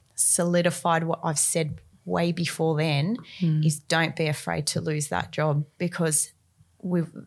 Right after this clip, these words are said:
Speaker 1: I haven't, I've got my own business, so thank, thank goodness it didn't happen to me, but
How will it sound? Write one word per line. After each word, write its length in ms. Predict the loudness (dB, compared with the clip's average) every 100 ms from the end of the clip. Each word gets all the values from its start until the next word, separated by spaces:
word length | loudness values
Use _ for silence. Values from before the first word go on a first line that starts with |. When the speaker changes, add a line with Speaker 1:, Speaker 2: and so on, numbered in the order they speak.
| -18 -20 -20 _ _ -12 -2
Speaker 1:
I 100 | 2
haven't, 300 | 4 2 2
I've 160 | 0 0
got 180 | -4 0
my 160 | 0
own 100 | 0
business, 440 | -2 -2 0 0 0
so 240 | 0 -2
thank, 320 | -2 -4 -6 -4
thank 220 | -6 -2
goodness 300 | 0 0 0
it 60 | 2
didn't 180 | 2
happen 300 | 2 0 0
to 120 | 0 2
me, 260 | 2 0 2
but 220 | 0